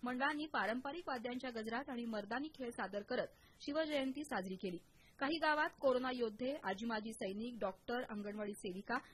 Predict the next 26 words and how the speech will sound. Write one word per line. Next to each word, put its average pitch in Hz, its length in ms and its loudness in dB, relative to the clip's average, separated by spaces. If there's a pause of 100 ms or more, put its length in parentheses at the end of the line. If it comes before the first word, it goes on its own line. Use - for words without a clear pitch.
(140)
यांचा 254 340 0
गौरव 226 300 0
करण्यात 190 360 0
आला. 180 140 0 (420)
पोलीस 277 260 4
निरीक्षक 330 320 0 (140)
उदय 247 220 2
डुबल 226 440 4
यांनी 220 220 2
केलेल्या 294 300 0
आवाहनाला 240 420 0
प्रतिसाद 233 460 -2
देत 262 180 4 (300)
मंडळांनी 285 440 4
डॉल्बीला 247 480 4
फाटा 208 300 0
दिला, 220 260 4 (280)
तर 269 60 4
राधानगरी, 294 600 2
सोळांपूर, 247 560 2
सरवडे, 226 500 0
तुरंबे, 220 500 -2
मजरे 208 300 -2
कासारवाडा, 208 640 0
कपिलेश्वर, 226 720 -2
तिटवे, 208 460 -6